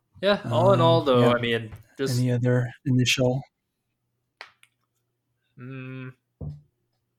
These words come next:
Speaker 1: Oh, and then I just like the very last scene where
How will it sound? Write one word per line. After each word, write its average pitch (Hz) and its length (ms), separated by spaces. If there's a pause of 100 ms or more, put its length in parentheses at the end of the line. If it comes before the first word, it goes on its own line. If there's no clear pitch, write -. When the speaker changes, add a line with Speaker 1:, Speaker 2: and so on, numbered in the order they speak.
(420)
Speaker 1:
Oh, 156 200
and 143 180
then 156 160
I 147 80
just 151 180
like 147 200
the 151 80
very 120 220
last 107 380
scene 123 300 (340)
where 101 360